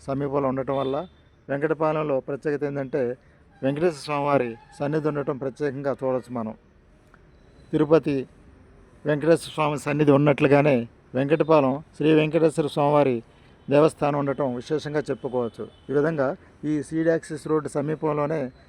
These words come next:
వెంకటపాలెంలో శ్రీ వెంకటేశ్వర స్వామివారిని సేవించి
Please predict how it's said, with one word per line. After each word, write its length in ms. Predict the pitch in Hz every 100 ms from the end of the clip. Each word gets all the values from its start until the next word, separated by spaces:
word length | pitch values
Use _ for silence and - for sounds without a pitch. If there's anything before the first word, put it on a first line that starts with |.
| _ _ _ -
వెంకటపాలెంలో 760 | 139 151 151 156 151 147 147 135 110 - _ _ _ _ _
శ్రీ 160 | 160 160 123 - _ _ _ _ _ - _ _ _ _ -
వెంకటేశ్వర 400 | 139 139 170 143 -
స్వామివారిని 500 | 151 147 143 139 117 117 _ _ _ _ _ _ -
సేవించి 360 | 160 160 165